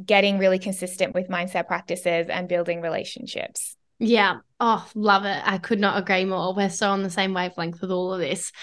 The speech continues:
Speaker 2: Um, is there anything else you want to share with anyone, knowing that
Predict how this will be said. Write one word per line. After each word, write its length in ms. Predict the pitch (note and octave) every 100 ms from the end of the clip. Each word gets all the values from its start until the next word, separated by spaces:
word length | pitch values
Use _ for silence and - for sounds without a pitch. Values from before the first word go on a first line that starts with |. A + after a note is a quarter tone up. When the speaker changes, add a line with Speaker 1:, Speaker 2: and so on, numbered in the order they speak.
| - F3 -
Speaker 2:
Um, 460 | A#3+ A#3 A#3 A#3 A#3
is 140 | C4+
there 120 | D4+
anything 340 | C#4 D4 D#4 F4+
else 180 | D#4+ -
you 80 |
want 180 | C4 A3+
to 60 | A3
share 320 | A3 G3+ F3+
with 180 | G#3 G3+
anyone, 540 | G#3 G#3 G3 F#3 F#3+ -
knowing 380 | G#3+ G3 G3 G3
that 200 | F#3+